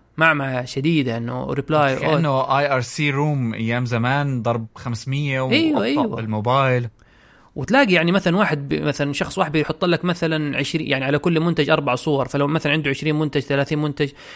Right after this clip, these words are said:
Speaker 1: هيشوف كمية الصور اللي حتضطر تدور وكذا وتدخل تسأل. ف-، لكن في مجتمعات زي كذا وشغالة،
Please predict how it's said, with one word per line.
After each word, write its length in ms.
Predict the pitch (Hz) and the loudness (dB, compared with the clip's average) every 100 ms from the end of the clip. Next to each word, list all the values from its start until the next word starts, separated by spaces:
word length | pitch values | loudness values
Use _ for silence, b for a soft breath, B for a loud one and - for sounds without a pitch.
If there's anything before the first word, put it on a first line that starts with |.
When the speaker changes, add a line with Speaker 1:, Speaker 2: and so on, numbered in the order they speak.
| B | B
Speaker 1:
هيشوف 380 | - 143 143 180 | 0 2 4 0
كمية 300 | - 165 170 156 | 2 2 2 2
الصور 320 | 135 - 165 | -2 0 2
اللي 120 | 139 | 2
حتضطر 380 | 123 131 - 143 | -2 -8 -2 -4
تدور 500 | - 143 139 143 135 | -2 -4 0 2 2
وكذا 680 | 131 139 143 131 156 131 139 | 0 -2 -4 -4 -2 0 -2
وتدخل 420 | 135 151 - 143 | -2 -6 -4 -4
تسأل. 440 | - 143 - 139 | -4 -6 -6 -8
ف-، 520 | - 185 185 190 180 156 b b b b b b b b _ | -8 -8 -6 -6 -6 -10 b b b b b b b b _
لكن 320 | 196 233 262 | 2 4 4
في 160 | 240 294 | 4 4
مجتمعات 400 | 254 240 220 208 | 4 2 2 4
زي 120 | 208 | 2
كذا 240 | 220 143 | 2 2
وشغالة، 720 | 120 127 196 170 240 143 107 | 0 2 0 2 2 2 -2